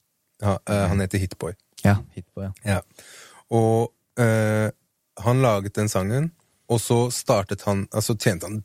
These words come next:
Speaker 1: dritmasse penger, og bare, «OK, nå er jeg top producer, der, der, der, der, der, bare der.» Og så gikk alt ned. Alt bare falt for han.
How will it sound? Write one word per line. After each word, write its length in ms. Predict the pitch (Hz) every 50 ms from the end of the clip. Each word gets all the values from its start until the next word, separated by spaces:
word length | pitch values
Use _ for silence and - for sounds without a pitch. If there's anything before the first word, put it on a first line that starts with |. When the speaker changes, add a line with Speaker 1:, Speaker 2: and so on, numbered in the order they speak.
| - -
Speaker 1:
dritmasse 560 | - 143 165 156 123 - 107 107 107 - 113
penger, 320 | - 143 120 104 104 113 117
og 60 | 110
bare, 180 | 104 98 101 104
«OK, 200 | 101 - 107 107
nå 120 | 104 104 95
er 180 | 95 98 101
jeg 80 | 92 95
top 220 | - 104 101 -
producer, 640 | - - 107 104 98 101 98 92 - - 104 101 101
der, 220 | 95 95 101 98 90
der, 120 | 101 98
der, 140 | 95 95 92
der, 140 | 90 95 92
der, 300 | 95 92 92 92 92 92
bare 200 | 90 95 92 92
der.» 320 | 92 92 98 101 120 135 - - - - - - _ _ -
Og 80 | 110
så 160 | - 117 117
gikk 60 | 110 - - _ _ _ _ _
alt 400 | - 127 131 135 139 - - -
ned. 200 | 87 82 80 80 - _ _ _ _ _ _ _ _ _ _ _ _ _ _
Alt 300 | - 139 147 143 - - 123
bare 320 | 123 113 110 113 113 107
falt 340 | - - - 92 90 - -
for 120 | - 92
han. 200 | 90 92 98 98